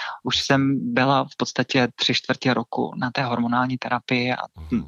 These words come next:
Speaker 1: což se už projevilo v
Speaker 2: Mhm.
Speaker 1: nějaké pozvolné změně jako vizáži a, takže to tak přijali. <laughs> A
Speaker 2: Mhm, to je hezké.
Speaker 1: měla jsem to z jedné vody na čisto.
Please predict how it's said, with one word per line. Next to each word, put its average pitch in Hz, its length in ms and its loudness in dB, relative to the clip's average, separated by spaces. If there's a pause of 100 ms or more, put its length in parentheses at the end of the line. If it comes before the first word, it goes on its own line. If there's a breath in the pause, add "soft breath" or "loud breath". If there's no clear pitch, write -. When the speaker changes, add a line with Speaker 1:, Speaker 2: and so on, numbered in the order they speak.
(140)
Speaker 1:
což 131 200 2
se 131 180 2
už 151 220 2
projevilo 127 680 2
v 120 100 -14
Speaker 2:
Mhm. - 160 -8
Speaker 1:
nějaké 120 380 2
pozvolné 123 520 2
změně 120 420 2
jako 120 220 -2
vizáži 120 720 0 (100)
a, 107 100 -4 (280)
takže 139 360 2
to 190 120 2
tak 269 200 -2
přijali. 269 400 4 (300)
<laughs> - 200 4
A 85 300 6
Speaker 2:
Mhm, 90 160 0 (120)
to - 60 2
je 98 60 6
hezké. 90 260 0
Speaker 1:
měla 160 120 6
jsem 170 200 2
to 165 100 2
z 151 80 2
jedné 151 220 4
vody 139 220 4
na 127 120 0
čisto. - 380 -6